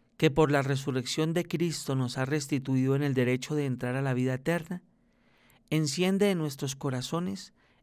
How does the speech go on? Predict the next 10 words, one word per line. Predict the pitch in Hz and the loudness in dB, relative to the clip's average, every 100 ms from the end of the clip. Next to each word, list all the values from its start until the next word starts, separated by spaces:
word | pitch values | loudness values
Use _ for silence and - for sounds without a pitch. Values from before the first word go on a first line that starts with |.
| _ | _
el | 156 147 | 2 4
deseo | 135 160 180 180 | 0 2 2 4
de | 156 | 0
estar | 135 - 139 | 0 -2 -4
junto | 135 170 147 139 | -2 -4 2 2
al | |
autor | 123 117 139 160 | 2 0 2 2
de | 160 | 2
nuestra | 151 135 135 120 | -2 -4 -6 -6
salvación, | - 113 110 113 123 120 117 | -4 -4 -4 -6 -6 -4 -6